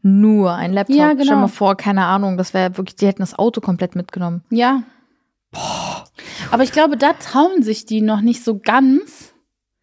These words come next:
Speaker 2: wegen diese ganze G-P-S-Tracking und die, was die Autos ja schon haben, ne?
Speaker 1: Mhm, bei uns auch.
Speaker 2: Ja. Deshalb,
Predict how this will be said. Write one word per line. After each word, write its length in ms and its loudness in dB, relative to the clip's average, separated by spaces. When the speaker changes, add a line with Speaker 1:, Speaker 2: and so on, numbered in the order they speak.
Speaker 2:
wegen 240 2
diese 200 -4
ganze 260 -2
G-P-S-Tracking 1120 -2
und 200 -6
die, 200 -6
was 180 -6
die 120 -8
Autos 320 -6
ja 140 -4
schon 340 -8
haben, 340 -10
ne? 220 -8
Speaker 1:
Mhm, 640 -2
bei 120 -4
uns 140 -6
auch. 460 -4
Speaker 2:
Ja. 180 -12
Deshalb, 340 0